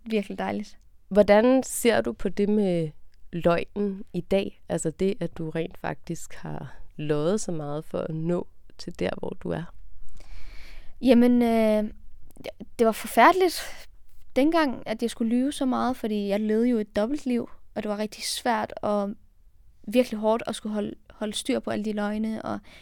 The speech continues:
Speaker 1: jeg vidste godt, at mine forældre blev ked af det, hvis de fandt ud af, at jeg havde løjet, og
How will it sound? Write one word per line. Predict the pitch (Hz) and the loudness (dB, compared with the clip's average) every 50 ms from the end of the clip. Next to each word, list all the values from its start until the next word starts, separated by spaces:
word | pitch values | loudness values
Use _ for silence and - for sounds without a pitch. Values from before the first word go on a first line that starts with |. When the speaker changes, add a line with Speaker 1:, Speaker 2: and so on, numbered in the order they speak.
| - - - - - - - | -20 -20 -20 -20 -20 -12 -4
Speaker 1:
jeg | - 208 196 | -4 0 0
vidste | 214 226 - - - - | 0 -2 -2 -6 -10 -6
godt, | - 214 202 208 | -2 -2 0 0
at | 208 196 | 0 -2
mine | 202 196 190 | -2 -2 -4
forældre | - - 214 202 196 196 196 190 190 - - - - - - _ - - | -4 -4 -2 -2 -2 -2 -4 -6 -6 -10 -16 -20 -20 -20 -20 _ -20 -12
blev | - - 202 202 | -6 -4 -4 -4
ked | - - 277 302 294 | 0 2 2 4 4
af | 247 - 202 | 4 4 2
det, | 208 208 208 - | 0 -4 -6 -10
hvis | - 302 226 233 233 - | -14 -14 -12 -10 -12 -10
de | - - 202 | -10 -10 -8
fandt | - 208 208 202 - - - - - - - - - - - - - | -6 -8 -8 -8 -10 -14 -18 -20 -20 -20 -20 -20 -20 -20 -20 -12 -4
ud | - 240 247 | -2 0 2
af, | 233 196 | 2 0
at | 196 196 | 0 -2
jeg | 202 208 | -4 -2
havde | 208 208 202 | -2 -2 0
løjet, | 208 196 196 196 196 208 220 233 - | 0 0 0 0 0 -2 -4 -6 -8
og | - 208 202 | -8 -8 -8